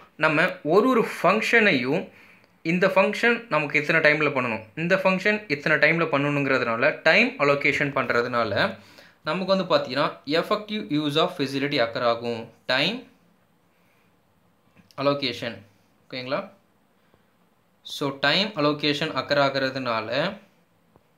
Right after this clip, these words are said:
நமக்கு வந்து பார்த்தீங்கன்னா, அதோடைய எஃபெக்டிவ் யூஸும் இன்க்ரீஸ் ஆகும்,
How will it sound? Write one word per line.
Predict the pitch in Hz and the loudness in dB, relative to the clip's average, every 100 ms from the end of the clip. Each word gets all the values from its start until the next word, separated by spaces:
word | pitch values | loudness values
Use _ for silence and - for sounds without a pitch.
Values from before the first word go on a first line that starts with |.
| _ _ _ _ _ _ _ _ _ - | _ _ _ _ _ _ _ _ _ -4
நமக்கு | 143 175 180 | -4 -2 -2
வந்து | 175 147 | 0 0
பார்த்தீங்கன்னா, | 135 123 123 156 175 - _ _ _ _ _ _ _ _ - | 0 -2 -4 -2 -4 -10 _ _ _ _ _ _ _ _ -4
அதோடைய | 135 170 156 165 143 147 | 0 2 2 0 2 0
எஃபெக்டிவ் | 190 190 208 151 | 0 -2 -2 -2
யூஸும் | 135 160 233 - _ _ 151 | -2 -2 -6 -10 _ _ -6
இன்க்ரீஸ் | 143 156 143 | -4 -2 2
ஆகும், | 120 127 190 | 2 0 -6